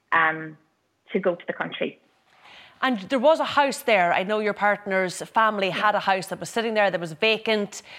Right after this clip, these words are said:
Speaker 2: As you say, away you went for your ten weeks, and then everything changed. Why are you there now permanently?
Speaker 1: So, um, well, a few things changed. I was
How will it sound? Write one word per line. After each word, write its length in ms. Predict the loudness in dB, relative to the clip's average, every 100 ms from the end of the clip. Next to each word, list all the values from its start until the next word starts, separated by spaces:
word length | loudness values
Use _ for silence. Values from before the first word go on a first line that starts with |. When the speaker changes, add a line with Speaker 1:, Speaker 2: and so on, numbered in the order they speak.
| -6
Speaker 2:
As 160 | -2 -2
you 60 | -2
say, 400 | 2 2 2 0
away 280 | 0 2 2
you 100 | 2
went 280 | 2 0 -4
for 140 | -4
your 200 | 0 0 -2 -4
ten 380 | 0 0 0
weeks, 520 | -2 -2 -4 -16 -18 -20 -20 -20 -6
and 100 | 0
then 120 | 2
everything 360 | 2 0 -2 -2
changed. 540 | 0 0 0 -2 -2
Why 140 | 0 2
are 120 | 0
you 180 | 0 0
there 260 | 2 2
now 400 | 2 2 2 2 -2 -10
permanently? 920 | -6 0 0 0 -4 -8 -10 -10 -10 _ _ _ _ _ _ _ _ _ _ _ _ _ _ _ -18 -4
Speaker 1:
So, 560 | 2 4 6 6 4 2
um, 500 | 2 4 4 2 0
well, 180 | 2 2
a 80 | 2
few 180 | 2 2
things 220 | 2 -2 -4 -6 -4
changed. 380 | -4 -4 -8 -10 -2
I 400 | 2 4 2 0 0
was 260 | 0 -2